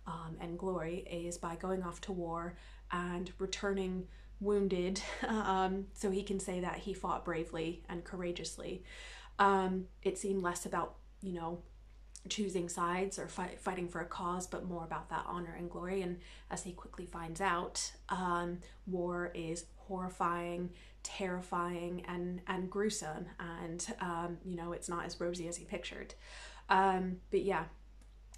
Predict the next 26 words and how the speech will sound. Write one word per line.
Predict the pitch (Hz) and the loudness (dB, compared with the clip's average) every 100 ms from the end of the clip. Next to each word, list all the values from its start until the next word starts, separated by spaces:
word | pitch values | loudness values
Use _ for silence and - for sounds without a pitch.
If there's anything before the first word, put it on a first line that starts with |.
| - | 2
one | 208 226 | 6 6
of | |
the | 233 | 4
books | - 190 - | 4 2 2
that | 196 | -2
I | 196 185 - | 0 -2 -2
do | 190 190 214 | 0 2 2
plan | 220 247 233 233 | 0 2 2 2
on | 226 220 | 0 2
reading, | 226 233 269 277 262 | 2 0 0 -2 -2
and | 175 180 175 | -2 -2 -2
this | 190 185 | -2 -2
isn't | 185 | 0
a | 180 | -2
part | - 165 | -4 -6
of | |
the | 175 | -6
prompt, | - 170 - | -6 -6 -6
but | 170 | -4
I'm | 180 | -4
gonna | 175 | -4
throw | 170 170 | -6 -6
it | 165 - | -6 -6
in | 175 | -8
anyways, | - 175 160 165 180 185 - - - - | -6 -6 -6 -4 -4 -4 -8 -14 -10 0
um, | 185 185 185 185 | 4 4 2 0